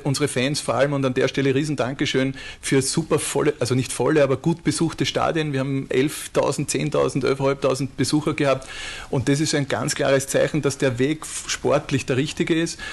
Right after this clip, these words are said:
Und wirtschaftlich ist es unsere Aufgabe jetzt, die, die, die gesamten Maßnahmen, die halt leider Gottes langfristig nur umsetzbar sind,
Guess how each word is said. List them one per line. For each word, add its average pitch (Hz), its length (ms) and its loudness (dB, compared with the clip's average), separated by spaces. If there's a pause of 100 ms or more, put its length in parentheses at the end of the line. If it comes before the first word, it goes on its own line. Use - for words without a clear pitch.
(160)
Und 127 160 0
wirtschaftlich 151 480 2
ist 143 120 2
es 139 120 2
unsere 139 260 2
Aufgabe 135 380 0
jetzt, 135 400 0 (180)
die, 151 160 0
die, 139 300 0
die 135 200 -2
gesamten 139 500 -2
Maßnahmen, 143 500 0
die 156 160 0
halt 156 160 -2
leider 139 260 2
Gottes - 300 -2
langfristig 151 580 -2
nur 143 120 2
umsetzbar 147 440 0
sind, 147 320 0